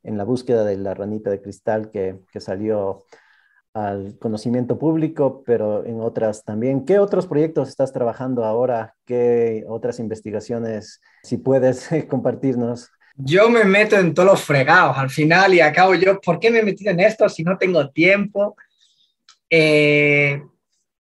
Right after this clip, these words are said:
Speaker 2: en investigación est-, eh, estamos en varias, estamos con más trabajos de tema de descripción de anfibios, de, ya no solamente ranitas de cristal, de otras, eh, de diferentes lugares del, del país.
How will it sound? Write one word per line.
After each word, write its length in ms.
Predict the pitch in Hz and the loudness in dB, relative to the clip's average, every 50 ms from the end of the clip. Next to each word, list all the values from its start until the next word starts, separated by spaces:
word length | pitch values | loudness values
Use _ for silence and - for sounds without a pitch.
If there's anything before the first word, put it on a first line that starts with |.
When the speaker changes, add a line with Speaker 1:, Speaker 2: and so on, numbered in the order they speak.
| - | -2
Speaker 2:
en 160 | - 180 180 175 | 2 4 6 6
investigación 760 | 175 180 175 170 165 - 175 175 160 - - 220 247 277 339 | 6 6 4 4 2 2 0 0 0 2 4 4 4 4 4
est-, 280 | 302 - - - _ - | 2 -2 -4 -6 _ -2
eh, 220 | - 175 165 156 | 2 2 4 2
estamos 400 | 151 151 - 160 185 208 - - | 2 0 0 0 0 0 0 -2
en 80 | 160 135 | -2 0
varias, 240 | 131 156 151 143 147 | 0 2 2 2 2
estamos 320 | 143 - 165 185 220 220 | 0 0 0 -2 -2 -2
con 160 | - 202 185 | -2 -4 -2
más 180 | 165 175 180 - | -2 -2 -2 -2
trabajos 560 | - 170 156 160 170 170 - 151 170 165 151 | 0 2 2 2 2 0 0 -2 -4 -2 -2
de 140 | 143 127 127 | -4 -6 -6
tema 240 | 135 135 147 147 143 | -4 -2 0 0 0
de 240 | 143 131 127 127 | 0 0 0 0
descripción 520 | 123 123 - - - 113 - - 139 139 143 | 0 -2 -6 -8 -10 -12 -10 -6 -4 -2 0
de 200 | 135 123 120 117 | 2 2 2 2
anfibios, 680 | 113 113 113 - 165 175 170 147 131 160 185 - _ _ _ _ _ _ | -2 -6 -6 -2 0 2 2 2 0 0 -2 -6 _ _ _ _ _ _
de, 320 | 120 120 117 113 110 104 | -10 -8 -8 -8 -6 -4
ya 100 | - 131 | -2 -2
no 80 | 143 143 | 0 0
solamente 480 | - 135 127 123 127 127 127 135 131 | 0 -2 -4 -2 -4 -4 -2 -2 -2
ranitas 400 | 127 123 117 123 127 131 131 127 | 0 0 -2 -4 -2 -2 -2 -2
de 120 | 131 123 113 | -2 -4 -4
cristal, 560 | 113 110 110 - - 135 135 135 127 120 110 | -6 -12 -12 -8 -4 -2 0 0 0 -2 -4
de 200 | 107 107 107 107 | -8 -6 -4 -2
otras, 500 | 123 143 147 131 123 131 151 - - _ _ _ _ _ _ _ _ _ _ _ _ _ _ _ _ _ - | -2 -2 0 0 -2 -2 -2 -4 -8 _ _ _ _ _ _ _ _ _ _ _ _ _ _ _ _ _ 2
eh, 540 | 135 127 123 123 123 123 120 120 120 120 120 | 4 6 6 6 6 6 6 4 4 2 2
de 100 | 123 120 | 0 0
diferentes 500 | 120 110 - 127 131 143 147 151 139 147 | -2 -2 -4 -2 0 0 2 2 2 2
lugares 560 | 135 123 139 165 170 156 143 160 165 - - | 2 2 2 2 2 4 2 2 0 -2 -2
del, 440 | 143 135 123 123 123 120 117 117 113 | -2 -2 -2 -2 -4 -6 -8 -10 -6
del 220 | 120 120 120 - - | -2 -2 -2 -2 -2
país. 600 | - 120 123 143 160 175 180 180 - - _ | -4 -2 0 2 2 2 0 -2 -4 -12 _